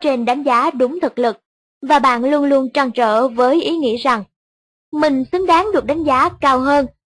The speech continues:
và phải được trả công xứng đáng hơn. Thế nhưng, những ý nghĩ ấy đang âm thầm tạo ra sự đối đầu giữa bạn với cấp trên. Còn chính bạn thì đang tự làm đứt gãy những liên kết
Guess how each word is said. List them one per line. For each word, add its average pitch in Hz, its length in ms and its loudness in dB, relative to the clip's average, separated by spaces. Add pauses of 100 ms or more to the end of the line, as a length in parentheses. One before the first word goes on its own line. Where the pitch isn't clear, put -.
và 254 360 4
phải 262 140 -2
được 262 220 2
trả 247 120 -2
công 262 280 -2 (100)
xứng 294 160 -2
đáng 285 200 -2
hơn. 277 260 0 (1400)
Thế 285 100 2
nhưng, 285 260 0 (260)
những 254 280 -2
ý 302 120 -2
nghĩ 269 200 0
ấy 262 300 0
đang 254 300 -2
âm 247 280 -2
thầm 226 320 -2 (240)
tạo 208 180 2
ra 226 360 0
sự 208 340 -4
đối 214 200 0
đầu 233 240 2
giữa 202 220 -4
bạn 208 320 0 (200)
với 226 240 -2
cấp - 260 -2
trên. 254 260 2 (920)
Còn 269 300 4
chính 359 240 0
bạn 233 300 2
thì 262 180 -2
đang 240 300 0
tự 233 280 -2
làm 226 280 0
đứt 339 160 -2
gãy 220 320 0
những 240 380 -4
liên 262 180 0
kết 339 320 0